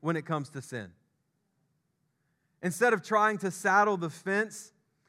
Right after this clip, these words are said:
let's be people who try not to even get close to the fence of worldliness. Jesus isn't supportive of loopholes for sin. We can see that in the Sermon of the Mount,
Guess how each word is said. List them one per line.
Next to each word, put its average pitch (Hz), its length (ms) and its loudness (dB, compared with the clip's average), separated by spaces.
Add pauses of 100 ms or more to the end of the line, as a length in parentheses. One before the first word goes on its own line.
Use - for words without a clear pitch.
(160)
let's 185 200 0
be 214 160 -2
people 214 320 0
who 202 120 0
try 208 260 2
not 196 200 2
to 202 80 -6
even 196 240 -2
get 185 200 -2
close 180 340 -2
to 185 120 -4
the 156 100 -4
fence 160 440 -4 (220)
of 156 180 -4
worldliness. 139 680 -4 (1120)
Jesus 240 400 -2
isn't 208 340 2
supportive 185 720 0
of 156 160 0
loopholes 214 720 -2 (220)
for 180 140 -2
sin. 151 400 -6 (480)
We 208 120 2
can 220 120 -2
see 247 220 -6
that 240 200 8
in 208 140 -2
the 196 80 0
Sermon 226 340 0
of 202 120 -2
the 190 80 -2
Mount, 190 320 2